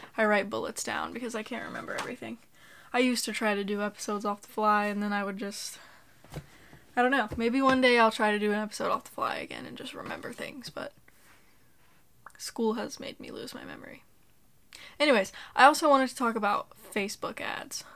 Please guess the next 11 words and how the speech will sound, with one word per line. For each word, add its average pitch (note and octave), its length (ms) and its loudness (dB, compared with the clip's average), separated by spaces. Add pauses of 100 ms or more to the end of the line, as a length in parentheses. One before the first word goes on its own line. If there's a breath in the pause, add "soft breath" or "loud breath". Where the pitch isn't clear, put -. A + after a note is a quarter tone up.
(140 loud breath)
specifically C4 1000 -2 (400 loud breath)
wedding G#3+ 440 2
ads. G3 340 0
Ever B3 220 0
since D#4+ 260 -2
Facebook B3+ 500 0
found A3+ 300 0
out A3+ 280 2
that A3 140 0
I'm G#3+ 220 2
engaged G#3+ 720 -2